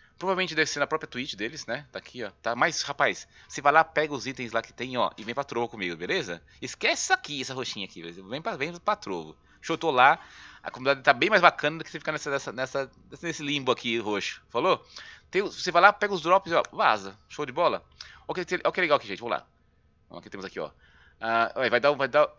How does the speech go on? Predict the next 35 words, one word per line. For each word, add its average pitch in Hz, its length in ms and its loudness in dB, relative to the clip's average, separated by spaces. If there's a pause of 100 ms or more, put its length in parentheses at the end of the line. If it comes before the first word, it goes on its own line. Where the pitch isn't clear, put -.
(200)
o 127 80 -10
Energize, 151 640 2
Vente 127 260 -8
Lua. 156 680 -4 (140)
Tá, - 220 -2
aqui 110 200 -12
tem 120 140 -8
um 110 40 -14
catalisador, 147 680 -6
forma. 147 680 -4
Tá, 139 180 -8
nada 180 220 -6
assim, 139 380 -12 (120)
nada 247 240 -10
assim, 131 240 -10 (140)
ó, - 340 0
mas 98 320 -2
ajuda, 135 380 -6 (340)
tá? 127 220 0 (180)
Ó, 113 160 2 (580)
ah, 139 220 8
transmissões 185 580 -2
da 180 80 -2
comunidade 151 480 2 (160)
com 151 160 -6
foco 151 340 -2
em 139 100 -8
novos 139 260 -2
jogadores 123 480 -6
e 123 40 -12
conclusões 113 440 -12
das 110 120 -8
jornadas. 80 500 -8
Olha 85 160 -4
lá. - 100 -14